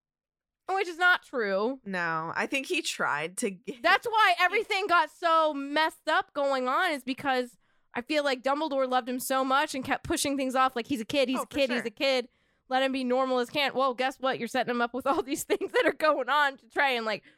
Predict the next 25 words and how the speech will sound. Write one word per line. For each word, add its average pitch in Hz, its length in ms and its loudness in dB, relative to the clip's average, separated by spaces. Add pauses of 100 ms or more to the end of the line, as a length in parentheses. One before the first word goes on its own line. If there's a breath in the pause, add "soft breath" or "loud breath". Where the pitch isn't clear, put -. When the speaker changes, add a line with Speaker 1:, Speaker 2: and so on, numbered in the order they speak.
(400 soft breath)
Speaker 1:
quote 262 180 2
unquote, 240 240 -2
train 262 640 -2
him 262 400 0
or 226 80 -2
whatever. 233 360 0
If 247 140 -4
we 247 100 -8
go 220 160 0
with 208 220 -2 (120)
Irvin's, 247 720 -2
uh, 190 420 0 (120)
perspective 214 560 -2
on 190 200 0
things. 185 500 -2 (640)
Um, 196 560 -2 (800)
but 240 160 0
it's, 226 220 -6 (140)
it 240 160 0
was 262 280 -2
just, 226 600 -2 (920)
everything 294 400 -2
was 302 140 -2
so 247 180 2
messy. 220 800 -2